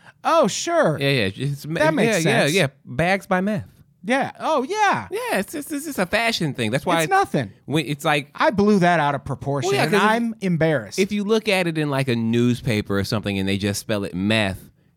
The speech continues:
Speaker 2: it looks like you're talking about drugs. But when you actually see the actual font, like, the, the actual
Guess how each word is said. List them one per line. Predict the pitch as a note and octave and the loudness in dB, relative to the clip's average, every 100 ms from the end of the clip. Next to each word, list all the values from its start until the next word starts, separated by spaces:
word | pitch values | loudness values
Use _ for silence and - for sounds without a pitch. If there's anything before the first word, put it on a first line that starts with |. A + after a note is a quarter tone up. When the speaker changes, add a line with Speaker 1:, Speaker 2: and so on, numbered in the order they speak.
| _ | _
Speaker 2:
it | F#2+ | -4
looks | G#2+ A2+ - | -2 -2 -2
like | G#2 D#2+ - | -6 -6 -6
you're | E2 E2+ | -6 -4
talking | - C#2+ F2+ | -6 -4 -6
about | C#2+ C#2 | -6 -6
drugs. | D2 B2+ F2 - - | 0 0 0 -6 -8
But | F2+ F#2 - | -4 -4 -4
when | F#2+ G#2 | -4 0
you | G#2 F#2+ | 0 0
actually | A2+ - G#2 F2 | -2 -2 -2 -2
see | - A2 G2+ | -4 -2 -2
the | F2+ F2 | -2 -2
actual | G#2 G#2 - F#2+ E2 D2+ | -4 -4 -4 -4 -6 -8
font, | - G#2+ G2 D3 - - _ _ _ - | -8 -4 -4 -4 -10 -20 _ _ _ -6
like, | F2+ E2 | -4 -2
the, | F2 E2+ | -2 -2
the | D#2+ F2 - | -2 -4 -2
actual | F2+ - F#2+ E2 | -6 -4 -6 -8